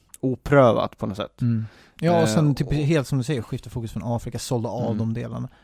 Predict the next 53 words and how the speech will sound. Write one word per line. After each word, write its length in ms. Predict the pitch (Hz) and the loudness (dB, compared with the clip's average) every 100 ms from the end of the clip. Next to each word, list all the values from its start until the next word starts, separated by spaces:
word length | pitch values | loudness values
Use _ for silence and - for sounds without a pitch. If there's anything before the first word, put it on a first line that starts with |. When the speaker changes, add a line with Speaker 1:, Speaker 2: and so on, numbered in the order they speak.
| 131 | 2
Speaker 1:
Jo, 160 | 147 139 123 113 117 | 4 6 4 2 -2
och 60 | - - | -4 -12
när 340 | 113 117 117 107 | -6 -2 0 0
alla 420 | 113 113 110 104 110 - - 107 | -2 -2 -2 -4 -8 -14 -16 -10
nyckeltal 640 | 113 117 120 107 113 107 104 | -6 -4 -4 0 0 0 0
fram 180 | 117 | -2
och 80 | 107 | -2
tillbaka 340 | 104 110 101 101 | -2 -2 -2 -4
så 240 | 107 107 - - | -6 -6 -10 -8
kom 180 | 110 | -4
och 60 | 107 | -2
hjälp 200 | 104 - | -2 -4
mig 140 | 104 | -8
och 60 | 104 | -6
kände 260 | 110 104 90 | -6 -8 -10
som, 140 | 90 | -8
okej, 380 | 95 101 104 101 | -8 -6 -6 -4
jag 140 | 101 | -4
går 80 | 104 | -6
ur 80 | 104 | -6
det 80 | 101 | -4
här 200 | 104 101 | -4 -4
för 120 | 107 | -6
att 60 | |
ta 140 | - 107 | -4 -2
någonting 280 | 104 104 104 | -2 -4 -6
annat, 380 | 101 95 - | -4 -6 -8
eh, 140 | 107 98 - - - - - - - | -6 -6 -6 -12 -20 -20 -20 -20 -4
som 80 | 123 | -2
Speaker 2:
Mm. 100 | 113 | -2
Speaker 1:
känns 240 | - - | -6 -8
lite 120 | 101 | -6
mer 140 | 98 95 | -4 -4
stabilare. 640 | - - - - - - - _ _ _ | -6 -6 -6 -8 -10 -12 -20 _ _ _
Speaker 2:
Ja, 100 | 143 | -2
men 120 | 147 | 2
det 60 | 160 | 2
är 40 | |
lite 200 | 135 - | 2 -2
turnaround 580 | - 120 117 120 131 107 | -6 -6 -4 -6 -6 -8
över 140 | 104 | -10
det. 460 | 123 - _ - - | -14 -16 _ -14 -12
Speaker 1:
Ja, 120 | - - _ _ | -12 -18 _ _
så 120 | - 165 | -4 -2
är 60 | |
det. 100 | 151 - _ | -2 -8 _
Speaker 2:
Mm. 200 | 117 120 175 214 _ | -2 -2 -10 -20 _
Speaker 1:
Ja, 100 | 165 _ | -16 _
det 200 | - 120 | -8 -6
är 60 | 110 | -6
turnaround 600 | - 135 120 127 120 110 | -4 -2 0 -2 -2 -6
i 40 | |
strategi. 420 | - 110 120 160 | -8 -10 -6 -6